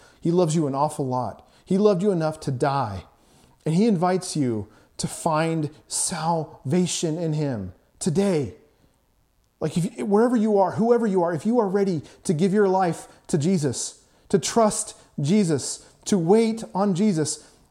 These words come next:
I want to have, I want you to have that opportunity today. I want to invite you, please email us. You can write me at questions at lakemercedchurch dot com.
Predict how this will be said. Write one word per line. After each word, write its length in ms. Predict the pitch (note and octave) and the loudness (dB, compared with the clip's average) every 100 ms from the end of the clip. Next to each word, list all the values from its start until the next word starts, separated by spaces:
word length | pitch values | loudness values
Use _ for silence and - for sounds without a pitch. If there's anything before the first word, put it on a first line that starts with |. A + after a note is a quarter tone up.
| _ | _
I 60 | F#3+ | -4
want 200 | B3+ B3 | 0 0
to 60 | |
have, 320 | G3+ G#3 G3 - | 0 0 -2 -2
I 40 | |
want 180 | G3 A3 | -2 0
you 60 | A3 | 2
to 60 | |
have 100 | G#3 | 2
that 100 | G3 | 2
opportunity 560 | F#3+ F#3 D3+ F3 D#3+ D3 | 0 0 -4 -2 -2 -2
today. 440 | B2+ B2+ A2+ F#2 - _ _ _ _ _ _ _ _ | -2 -2 -4 -6 -14 _ _ _ _ _ _ _ _
I 60 | |
want 160 | G3+ B3 | 0 2
to 40 | |
invite 340 | A3+ F3 E3 D#3 | 2 2 0 0
you, 120 | C3 | -6
please 380 | B2+ B3 B3 D#3+ | -4 0 0 2
email 380 | D3 C#3+ C#3+ D3+ | 0 0 0 -2
us. 380 | F3+ - - - - - | -2 -6 -12 -14 -20 -10
You 120 | - F#3 | -4 0
can 140 | G#3 | 2
write 260 | F3+ F#3+ A3 | 4 2 2
me 140 | G3 | 0
at 100 | F3+ | -2
questions 720 | - G3+ G3+ - A3 G#3+ - - - | -2 0 0 -2 0 0 -4 -14 -8
at 120 | F3+ F#3+ | -4 0
lakemercedchurch 1040 | E3+ F#3 G3 G3+ - F#3 E3+ - E3+ - | 2 2 2 -2 0 0 0 -2 -4 -2
dot 240 | E3+ E3 | -4 -4
com. 380 | - D3 A2+ G#2 | -4 -4 -4 -6